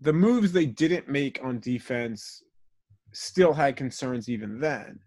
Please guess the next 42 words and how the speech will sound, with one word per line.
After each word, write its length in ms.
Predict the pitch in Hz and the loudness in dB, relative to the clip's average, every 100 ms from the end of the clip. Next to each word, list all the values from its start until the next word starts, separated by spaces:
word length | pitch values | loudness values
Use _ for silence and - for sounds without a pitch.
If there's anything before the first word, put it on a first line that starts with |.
| _ _ _ - | _ _ _ -4
So 160 | 185 | 0
is 240 | 175 220 349 | 4 4 4
it 100 | 330 | 0
really 300 | 302 294 269 | -2 -2 0
even 220 | 247 262 | 0 2
so? 100 | 233 196 | 2 4
I 80 | 208 | 6
mean, 260 | 214 180 - - | 6 2 -6 2
when 160 | 202 | 6
I 100 | 254 | 6
watch 380 | 269 214 220 220 | 6 6 6 4
it, 220 | 175 151 - _ _ _ _ _ - | 4 2 0 _ _ _ _ _ 0
I 80 | 175 | 4
look 200 | 196 190 | 4 2
at 120 | 156 | 2
Nick 200 | 160 156 | 0 2
Williams. 520 | 143 135 87 117 - _ _ - | 4 4 -2 -10 -20 _ _ -6
You 120 | 123 | -4
know, 60 | 120 | -2
you 120 | 120 | -2
bring 200 | 147 143 | 0 0
him 160 | 135 | 0
up. 240 | 135 127 - | 2 2 -2
To 100 | - | -2
me, 220 | 165 233 208 | 2 4 4
he 80 | |
just 220 | 165 185 170 | 4 0 0
regressed 400 | 139 160 156 - | 0 2 2 2
back 200 | 147 143 | 0 0
to 80 | |
the 80 | 139 | -6
player 420 | 127 156 147 135 | -4 0 2 0
that 220 | 123 123 120 | -2 -2 -2
he 140 | 123 | -2
was, 580 | 123 160 165 139 123 - | 2 4 4 4 2 -2
and 440 | 131 127 123 120 110 - | 0 2 0 -2 -8 -4
he 160 | 156 143 | 0 6
very 320 | 175 185 180 | 8 10 8
much 340 | 175 156 - _ _ _ 120 | 4 2 -2 _ _ _ 2
was 400 | 147 160 123 120 | 8 8 8 4
the 80 | 143 | 8
Lion-, 420 | 139 139 156 | 10 8 6